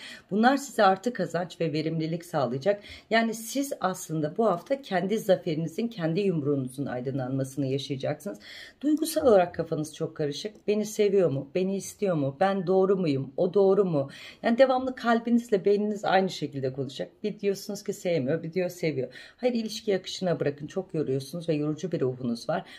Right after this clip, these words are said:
O yüzden duygusallıkla ilgili de kafanızda kurduğunuz değil, ilişkiyi yaşamaya ihtiyacınız var. Ve bu yorucu ruhunuzu ilişkiye yansıttığınız için de ilişki çıkmaz yolda ve biteyim mi bitmeyeyim mi kararsızlığı yaşıyor.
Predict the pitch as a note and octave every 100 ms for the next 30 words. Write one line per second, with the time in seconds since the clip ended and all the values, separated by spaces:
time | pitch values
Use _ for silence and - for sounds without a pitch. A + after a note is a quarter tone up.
0 | - - G#3+ G#3 G3+ - F#3 F3 F#3 A3
1 | G#3+ A3 B3+ G3 D#3 F#3 E3+ F#3+ G#3 F3
2 | - F3 F#3 F#3+ - G#3 - F3 F#3+ F#3
3 | E3+ B3 C#4 - _ E3 F3+ - A3 F#3+
4 | E3 - D#3 D3+ C#3+ C#3+ D3+ C3+ C3 C3
5 | C3 F#3+ G#3 - - _ F#3 A3+ - -
6 | C#3 G#3+ A#3 - E3+ F#3 F3+ G3 B3 G#3+
7 | F3+ E3 D3+ D3+ - F3+ - - F3 D#3
8 | E3+ - G3+ - G#3+ G3+ - F3 F3+ F#3
9 | E3 - A3+ A3+ - F3+ F#3+ F3+ C#3+ C3+
10 | F3+ F3 E3 - G3 F#3+ E3+ F#3 - D#3
11 | C#3+ D#3 D3 C#3+ - C3+ C#3 C3+ C3+ -
12 | C#3